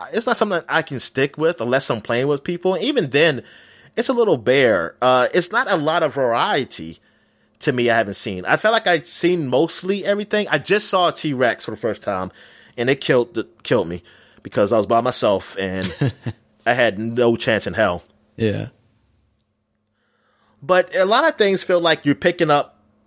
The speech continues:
Speaker 1: crate packages. Like, it's, they gi-, they give you objectives to go to, like, go to this warehouse area, clear it out with dinosaurs,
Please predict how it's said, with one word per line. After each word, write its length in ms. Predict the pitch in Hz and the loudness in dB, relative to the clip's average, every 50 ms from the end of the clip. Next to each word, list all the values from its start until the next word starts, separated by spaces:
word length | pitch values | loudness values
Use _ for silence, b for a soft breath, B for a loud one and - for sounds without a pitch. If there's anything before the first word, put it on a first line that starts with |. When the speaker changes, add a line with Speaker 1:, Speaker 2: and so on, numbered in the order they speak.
| _ _ | _ _
Speaker 1:
crate 420 | - - - 147 131 131 - - - | -12 -4 0 0 0 0 -2 -8 -4
packages. 500 | - 156 139 127 - - 78 87 82 - | 0 2 2 2 0 -4 -10 -8 -6 -4
Like, 140 | 113 107 - | -4 -2 -2
it's, 180 | 117 117 - - | -2 -4 -2 0
they 160 | 143 147 135 | 0 0 0
gi-, 220 | 123 123 170 196 | 0 0 0 0
they 140 | 170 175 202 | 2 2 0
give 220 | 190 254 302 285 | 0 0 -2 -2
you 220 | 277 277 262 254 233 | -2 -2 -2 -2 -2
objectives 560 | - 180 156 - 165 160 160 - 165 156 - | -4 -4 -2 0 0 0 2 2 0 0 0
to 60 | - 135 | 0 -2
go 220 | 123 143 139 143 | 2 2 2 2
to, 180 | - - 151 143 | 0 0 -2 0
like, 140 | 123 113 98 | 0 0 2
go 120 | 139 151 151 | 0 0 0
to 120 | - 160 | 0 -2
this 160 | 143 139 - | -2 -2 -2
warehouse 400 | 117 131 135 131 123 127 127 - | -2 -2 -2 0 0 0 -2 -2
area, 460 | 98 120 127 120 120 123 120 117 113 b b b b b b b b b b b b b b _ _ _ _ _ _ _ _ _ _ _ - | -2 -2 0 0 0 0 0 -2 -2 b b b b b b b b b b b b b b _ _ _ _ _ _ _ _ _ _ _ -10
clear 300 | - 185 185 185 190 190 | -4 0 0 2 2 2
it 80 | 180 175 | 2 2
out 160 | 165 165 151 | 2 2 2
with 100 | 160 156 | 0 0
dinosaurs, 920 | 151 143 135 135 139 - - 147 135 127 123 123 123 123 123 - - - | 2 2 2 0 0 -2 -2 0 2 2 2 2 2 0 -2 -4 -10 -16